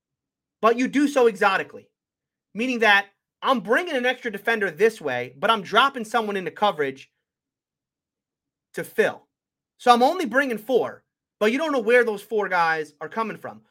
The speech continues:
Once again, test that offensive line. Try to get some free rushers, right? We're, we're doing the whole pressure with four thing, but we're trying to do so in a way that creatively creates problems for that team and creates problems for Burrow.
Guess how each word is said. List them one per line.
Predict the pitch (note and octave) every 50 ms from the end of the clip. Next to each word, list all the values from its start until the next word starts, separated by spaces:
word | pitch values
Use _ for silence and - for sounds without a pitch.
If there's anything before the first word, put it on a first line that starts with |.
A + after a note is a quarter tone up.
| _ _ -
Once | D#3+ A3 D4 C#4+ D4
again, | B3+ A#3 C4 F3+ B2+ - _ _ _ _
test | - - - A3 C4+ D#4 D4 - - _ _ _ _ _ _ _ -
that | G3+ G#3+ G#3
offensive | G#3+ A3 G#3+ A#3 A3 G#3+ A3 G3 F3+
line. | F#3 D#3+ C3 B2+
Try | - - - G3+ C4+
to | E4 D#4
get | C4 C4+ B3+
some | - G#3 F#3
free | - _ - A3+ A3+ G#3
rushers, | F3+ F3 D#3+ - - - _ _ _ _ _ _ _ _ _ _ _ _ _ _ _ _ _ _ _ -
right? | C#3 E3+ E3
We're, | F3 G#3+ A3 A3 - _ _ _ _ -
we're | F3 F3+ F3
doing | C#3+ F#3 C#4 F4+ F#4+ F4
the | D#4 A#3+
whole | B3+ C4+ B3+
pressure | B3+ - B3+ B3+ A#3 - B3+ A3+
with | G#3 G#3 G#3
four | - D4+ D#4 D#4 C#4
thing, | - - D#3 C#3 C3 C#3 D3 _ _ _ _ _ _ _ _ _ _ _ -
but | F#3
we're | G3+ G#3
trying | G#3 - - C#4 E4 F#4
to | E4
do | A3 - C#4 C4+
so | - - B3+ A#3+
in |
a | A3
way | G3+ G#3 G#3
that | G3+ G3 - -
creatively | - - F#3+ F3+ F3 G3+ A3 C4+ C4+ C4+ A3 A3 A#3+ A#3+ A#3 A#3 A3+ A3 _ _ _ _
creates | - - - F#3+ F#3 G3 G#3 G#3 G#3 G#3 - _
problems | - - F#3 G3 G3+ G3+ F3+ D#3+ D3 C#3 C3+ C3+ C3 - _ _ _ _ _ _ _ _ _ _
for | F3+ F#3
that | F#3+ F#3 F3+
team | - G3+ D#3 -
and | F#3+ G3
creates | F#3 - - B3 D4 D#4+ -
problems | - _ - C4+ C#4+ C#4+ C#4 B3
for | - - A#3+
Burrow. | F3+ E3+ A#3+ C#4+ A#3+ D#3+ - - _